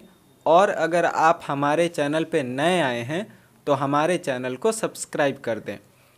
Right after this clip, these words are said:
ताकि हमारे आने वाले नए वीडियो का नोटिफिकेशन आपको सबसे पहले मिले। तो चलिए दोस्तों, अब वीडियो को शुरू करते हैं और जानते हैं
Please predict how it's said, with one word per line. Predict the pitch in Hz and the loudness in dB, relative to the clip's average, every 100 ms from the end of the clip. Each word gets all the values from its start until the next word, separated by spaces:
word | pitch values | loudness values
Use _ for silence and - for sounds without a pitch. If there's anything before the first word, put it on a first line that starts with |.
| _ _ | _ _
ताकि | 147 143 226 170 | 2 2 -2 -4
हमारे | 151 147 147 170 - 135 | -2 0 2 2 0 -4
आने | 147 170 | -2 0
वाले | 160 143 139 | 2 0 -2
नए | 139 160 | -2 -2
वीडियो | 151 135 135 | -2 -2 -4
का | 127 123 | -4 -6
नोटिफिकेशन | 123 160 170 175 165 127 143 208 - _ _ _ 135 | -6 -6 -6 -6 -4 -4 -8 -10 -16 _ _ _ 2
आपको | 143 143 226 226 | 2 2 -2 0
सबसे | 196 170 175 | -2 -2 -2
पहले | 170 123 113 107 | -2 -4 -4 -8
मिले। | 104 98 - _ _ _ _ _ | -10 -12 -14 _ _ _ _ _
तो | 165 | -6
चलिए | 165 180 202 196 | -2 0 2 2
दोस्तों, | 196 190 214 208 | 0 -2 -2 -2
अब | - 147 | -2 -2
वीडियो | 147 147 175 | -2 0 -2
को | 202 | -2
शुरू | 196 151 165 | -4 -4 -2
करते | 170 175 175 165 | 0 0 0 -6
हैं | 160 185 - | -4 -10 -4
और | 135 127 | -4 -2
जानते | 139 143 143 202 | -2 -2 -2 -4
हैं | 151 143 | -4 -8